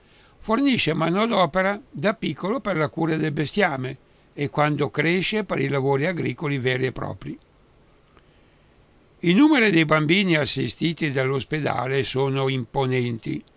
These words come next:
nel periodo che va fra il milleottocentoquarantacinque e il milleottocentosessantaquattro e sono abbandonati nella Pia Casa di Santa Caterina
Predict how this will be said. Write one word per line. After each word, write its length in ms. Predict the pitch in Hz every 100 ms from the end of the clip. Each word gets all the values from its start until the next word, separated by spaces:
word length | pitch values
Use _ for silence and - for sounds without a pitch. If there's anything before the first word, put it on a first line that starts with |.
| _ _ -
nel 200 | 131 120
periodo 560 | 135 131 135 143 139 127
che 140 | 127
va 260 | 117 123 117
fra 240 | 127 127
il 60 | 123
milleottocentoquarantacinque 2750 | 131 143 139 135 135 120 - - _ _ 139 135 135 123 - 143 127 135 131 131 - 131 123 127 - 156 151
e 40 | 147
il 60 |
milleottocentosessantaquattro 2000 | 131 143 151 135 131 123 143 143 - 110 135 113 139 135 143 - 101 - 135 131 - _ _ _ - - - -
e 140 | 170
sono 280 | - 240 240
abbandonati 800 | 160 175 165 170 165 135 113 135
nella 540 | 135 139 135 131 131 - - _ _
Pia 320 | 156 165 -
Casa 480 | - 139 151 127 131
di 200 | 123 117
Santa 420 | - 131 139 131
Caterina 720 | - 123 170 170 170 180 196